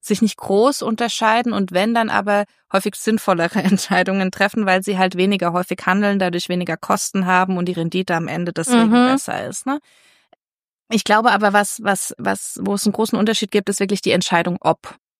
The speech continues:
Speaker 2: Mhm.
Speaker 1: ich teilnehme,
Speaker 2: Mhm.
Speaker 1: ne? Und das zieht sich durch.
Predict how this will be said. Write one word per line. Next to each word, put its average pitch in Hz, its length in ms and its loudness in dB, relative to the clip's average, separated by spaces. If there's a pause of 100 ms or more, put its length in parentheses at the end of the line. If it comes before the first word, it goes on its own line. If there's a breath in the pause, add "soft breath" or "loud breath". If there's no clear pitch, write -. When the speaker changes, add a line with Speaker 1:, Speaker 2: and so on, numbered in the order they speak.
(160)
Speaker 2:
Mhm. 226 140 2
Speaker 1:
ich 214 120 2
teilnehme, 220 640 0
Speaker 2:
Mhm. 214 340 0
Speaker 1:
ne? 196 200 0 (520 soft breath)
Und 190 380 4
das - 400 -2
zieht 196 240 -2
sich - 260 -2
durch. 208 460 -2